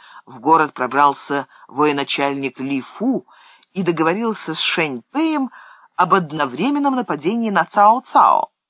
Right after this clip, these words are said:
"В городе мало провианта", сказал он Шэнь Пэю. "Вам следовало бы отправить к Цао Цао всех старых и малых,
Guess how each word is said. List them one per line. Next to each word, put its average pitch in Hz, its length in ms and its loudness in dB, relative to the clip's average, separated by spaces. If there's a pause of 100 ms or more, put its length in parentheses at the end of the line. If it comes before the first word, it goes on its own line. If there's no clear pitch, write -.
(800)
"В 117 140 -20
городе 135 400 0
мало 143 380 2
провианта", 139 920 -2 (220)
сказал 143 400 0
он 131 120 2
Шэнь 131 400 -4
Пэю. 117 460 -2 (580)
"Вам 135 380 0
следовало 190 520 0
бы 202 160 4
отправить 180 560 0
к - 100 -12
Цао 165 360 4
Цао 180 460 6
всех 175 500 -2
старых 190 560 2
и 190 40 -2
малых, 180 500 4